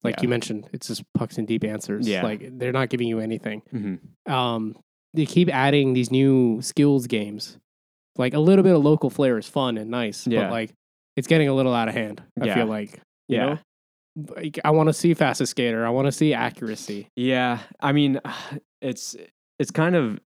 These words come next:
Speaker 2: irritating because I remember back in, I wanna say it was, like,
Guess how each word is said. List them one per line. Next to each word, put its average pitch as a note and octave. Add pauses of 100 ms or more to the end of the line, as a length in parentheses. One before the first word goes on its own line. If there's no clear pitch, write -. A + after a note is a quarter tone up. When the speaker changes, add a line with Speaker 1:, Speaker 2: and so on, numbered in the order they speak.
(340)
Speaker 2:
irritating B2
because A2+
I G#2+
remember A#2
back G2
in, F#2 (720)
I G#2+
wanna C#3
say C#3
it C3+
was, A2
like, G2